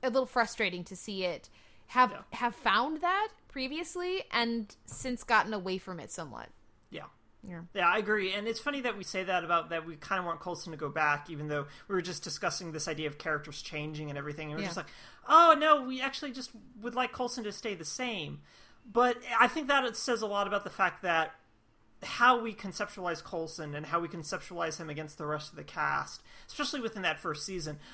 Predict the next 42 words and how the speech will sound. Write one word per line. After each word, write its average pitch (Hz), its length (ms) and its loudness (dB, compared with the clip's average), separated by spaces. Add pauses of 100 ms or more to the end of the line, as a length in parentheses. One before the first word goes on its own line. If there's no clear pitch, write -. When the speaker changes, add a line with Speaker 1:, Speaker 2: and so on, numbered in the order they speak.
Speaker 2:
I 208 100 2
think 226 180 0
was 196 160 -6
really 196 160 0
significant 165 640 -8
in, 156 760 -6 (220)
like 180 180 2
you 170 60 -6
said, 156 180 -4
establishing 170 640 0
why 156 220 4
we 151 100 -4
came 151 260 -10
onto 151 200 -8
the - 100 -12
show. 147 520 -4 (560)
But 220 140 6
also 262 380 4
the 233 100 -2
fact 233 240 0
that 226 160 -6
Coulson 247 680 -4 (100)
was 185 280 0
a 185 80 0
really 202 480 -4
interesting 160 1000 -8
leader 143 440 -2 (340)
Speaker 1:
Mm-hmm. 220 160 -2
Speaker 2:
in 190 60 -2
a 160 60 -2
lot 147 160 2
of 143 100 -2
ways 143 320 -2
that 160 120 -2
he's 160 220 -4
not 185 260 8
anymore. 135 720 -6 (400)
He's 185 240 -8
just - 160 -6
kind 247 220 -4
of 240 100 -6 (440)
boring 156 500 -4